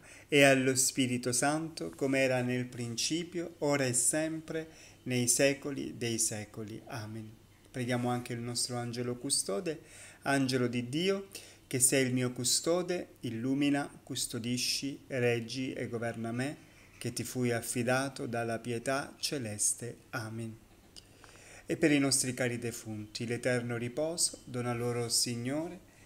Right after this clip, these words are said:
e splenda ad essi la luce perpetua,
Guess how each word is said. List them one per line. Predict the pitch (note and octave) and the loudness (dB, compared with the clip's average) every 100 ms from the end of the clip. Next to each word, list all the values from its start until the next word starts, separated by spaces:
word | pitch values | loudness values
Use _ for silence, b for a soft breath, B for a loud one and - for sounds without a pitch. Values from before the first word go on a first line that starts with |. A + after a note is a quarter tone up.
| B | B
e | C3 | 0
splenda | B2 - C3 C3 B2 | 4 4 2 0 0
ad | A#2+ | 0
essi | B2+ D3 D3 - D#3+ - | 0 2 4 4 2 -8
la | C3 | -8
luce | A#2+ C3+ C3+ B2 | -6 -6 -6 -6
perpetua, | A#2+ A#2 - D3+ D#3+ D#3+ E3+ | -8 -6 0 2 0 -6 -8